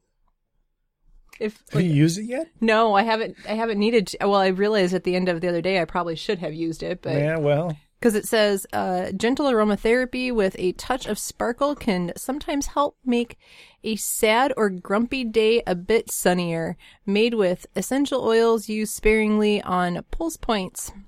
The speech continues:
Speaker 1: Keep away from eyes and blah, blah, blah." So, yeah, I thought the little bit of glitter in there was, like, really, really fun.
Speaker 2: Oh, yeah, and you probably won't see the glitter when you put it on.
Speaker 1: No,
Speaker 2: But
Speaker 1: I don't think you're gonna look like you belong at a disco or
Speaker 2: No,
Speaker 1: anything.
Speaker 2: but it's just fun that it's in there.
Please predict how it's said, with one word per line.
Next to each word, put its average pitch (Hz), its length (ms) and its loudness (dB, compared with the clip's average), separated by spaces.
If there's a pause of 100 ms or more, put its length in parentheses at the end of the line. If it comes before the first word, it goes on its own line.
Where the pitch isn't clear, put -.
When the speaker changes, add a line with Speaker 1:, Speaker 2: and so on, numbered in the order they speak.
(480)
Speaker 1:
Keep 220 180 0
away 185 240 2
from 170 540 -4
eyes 165 360 0
and 160 140 -4
blah, - 160 -6
blah, - 160 -6
blah." - 280 -4
So, 233 220 2 (360)
yeah, 240 280 0
I 214 100 -2
thought 247 200 -2
the 233 120 2
little 220 180 2
bit 214 140 0
of 185 80 -2
glitter 190 280 -2
in 170 140 -2
there 160 160 -4
was, 165 180 -4
like, 165 220 -6 (120)
really, 202 380 -4
really 175 220 -2
fun. 156 420 -8
Speaker 2:
Oh, 277 120 -2
yeah, 247 120 -2
and 156 160 2
you 143 60 4
probably 190 320 2
won't 151 240 2
see - 100 -2
the 147 80 0
glitter 139 280 2
when 131 100 0
you 123 100 -4
put 143 160 0
it 127 220 -4
on. 123 340 -2
Speaker 1:
No, 185 140 4
Speaker 2:
But 180 60 6
Speaker 1:
I 185 40 4
don't 185 160 0
think 175 160 -6
you're 175 120 -2
gonna 170 160 -6
look 170 180 -6
like 160 180 -8
you 170 140 -4
belong 165 440 -6
at 160 60 -6
a 160 160 -6
disco - 540 -4
or 160 40 6
Speaker 2:
No, 208 260 8
Speaker 1:
anything. 120 340 -4
Speaker 2:
but 226 260 4
it's 160 160 2
just 175 240 0
fun 160 240 2
that 151 100 2
it's - 160 -8
in 156 220 -2
there. 120 280 -4